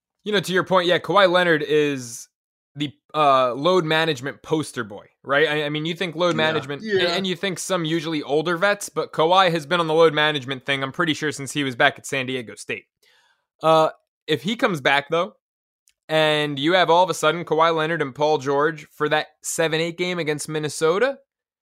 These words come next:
Speaker 1: I'm intrigued, because I'm intrigued to see how Ja Morant and the Grizzlies would handle a first round date with some seasoned veterans like Kawhi and Paul George. I don't care what their regular season record is, what their seeding is.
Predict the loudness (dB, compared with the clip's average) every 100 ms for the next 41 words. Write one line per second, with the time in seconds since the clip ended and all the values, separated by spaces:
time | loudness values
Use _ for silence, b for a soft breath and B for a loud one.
0 | _ _ 0 2 4 0 -4 -4 -4 -4
1 | -8 _ _ -4 0 2 0 -4 -6 -6
2 | -6 -8 -12 -8 -8 -8 -12 _ _ _
3 | _ -2 -2 2 2 2 2 2 0 -4
4 | -8 -2 -2 -2 -4 -12 -14 -20 _ _
5 | _ -6 -2 -2 0 0 4 4 2 2
6 | 2 0 0 0 2 0 -2 -4 -6 _
7 | -6 -4 -4 _ _ _ -12 -4 -4 -4
8 | -6 -6 -6 0 4 6 4 2 0 -2
9 | 0 2 2 0 0 -2 0 -2 -4 0
10 | -2 -2 -2 -2 0 0 0 0 0 -6
11 | -6 -6 -4 -2 -2 -2 -4 -4 -8 -8
12 | -12 -10 -6 -6 -4 -4 -6